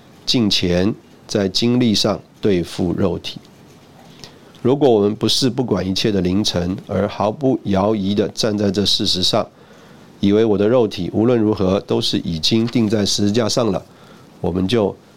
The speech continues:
没有得着实在经历的可能。要得经历的人，应当先不顾自己的经历，只相信神的话，才能得着经历，啊。我想这样子，因为我们前面，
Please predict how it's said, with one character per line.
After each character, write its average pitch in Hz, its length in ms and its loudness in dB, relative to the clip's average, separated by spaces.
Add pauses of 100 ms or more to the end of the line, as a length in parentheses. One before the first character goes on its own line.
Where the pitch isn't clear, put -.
没 104 200 0
有 107 160 0
得 95 220 -2
着 92 240 -4
实 - 280 -2
在 95 360 -2
经 101 280 0
历 98 120 2
的 85 140 -2
可 85 280 -4
能。 85 280 0 (2000)
要 139 160 4
得 117 160 2
经 120 180 0
历 127 120 2
的 101 120 2
人， 90 240 2 (200)
应 110 160 2
当 107 200 2
先 120 300 0
不 113 100 -4
顾 101 220 2
自 - 160 -2
己 87 60 2
的 85 140 -4
经 101 260 2
历， 104 160 0 (320)
只 82 300 -4
相 110 300 0
信 101 260 0
神 87 220 -2
的 90 100 -4
话， 98 240 -2 (380)
才 90 220 -2
能 90 280 -2 (100)
得 87 180 -2
着 87 360 -4 (220)
经 101 280 0
历， 113 200 2 (200)
啊。 95 200 -12 (100)
我 98 80 -4
想 87 220 -2
这 113 100 0
样 98 160 0
子， 85 160 -6 (460)
因 98 100 -2
为 101 60 2
我 90 80 0
们 85 100 -6
前 90 180 -2
面， 101 240 2